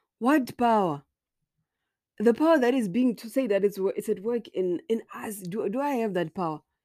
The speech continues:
Have I received that power? Have I been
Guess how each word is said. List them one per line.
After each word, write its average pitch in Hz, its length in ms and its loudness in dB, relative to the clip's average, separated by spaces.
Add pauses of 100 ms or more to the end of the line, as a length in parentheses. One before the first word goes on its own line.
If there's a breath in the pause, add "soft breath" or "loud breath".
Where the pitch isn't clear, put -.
(120)
Have 190 140 -2
I 269 80 6
received 220 500 -2
that 151 180 -4
power? 143 300 -8 (840)
Have 196 160 2
I 254 160 6
been 202 240 2